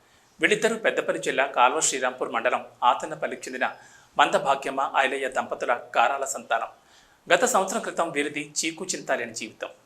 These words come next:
తల్లిదండ్రుల గారాల పట్టీలుగా వారి బడిలో ఆడుకున్న గతం వీరిది. ఐలయ్య కూలీ నాలి చేసి సంపాదించిన వాటితో పచ్చగా సాగుతున్న వీరి కుటుంబంపై కాలం కన్నుపడింది.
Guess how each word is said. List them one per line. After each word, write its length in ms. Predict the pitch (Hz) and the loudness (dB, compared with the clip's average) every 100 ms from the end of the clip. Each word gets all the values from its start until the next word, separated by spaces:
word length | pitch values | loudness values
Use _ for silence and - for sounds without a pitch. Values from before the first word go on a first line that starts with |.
| _ _ - | _ _ 0
తల్లిదండ్రుల 440 | 127 139 139 135 123 | 0 0 -6 -6 -2
గారాల 240 | 117 127 127 | 0 0 0
పట్టీలుగా 680 | 127 120 127 117 123 - - | -2 -4 -4 -2 -2 -4 2
వారి 200 | 123 127 | 2 2
బడిలో 380 | 120 131 160 - | -4 -4 -4 -2
ఆడుకున్న 420 | 117 139 - 131 - | -2 -2 -4 -6 -6
గతం 200 | 117 139 117 | -6 -6 -8
వీరిది. 300 | 107 - 110 _ _ _ - - - | -12 -12 -16 _ _ _ -20 -8 6
ఐలయ్య 300 | 147 220 226 | 6 6 0
కూలీ 320 | 180 165 165 | -2 -2 -4
నాలి 240 | 160 131 135 139 | -4 -4 -4 -4
చేసి 200 | 131 156 | -2 0
సంపాదించిన 580 | 151 123 131 - - | 0 2 0 0 -6
వాటితో 500 | 123 117 - 135 - - | -2 -2 -2 -4 -4 0
పచ్చగా 340 | - - 175 | 0 0 -2
సాగుతున్న 480 | 156 151 123 - 135 | -2 0 0 0 -6
వీరి 220 | 120 123 | -4 -6
కుటుంబంపై 600 | 120 139 131 127 - 120 - - | -8 -10 -8 -8 -4 -4 -4 -10
కాలం 300 | - 117 139 - | 0 0 0 -4
కన్నుపడింది. 500 | 127 113 - 110 98 | -6 -6 -8 -8 -12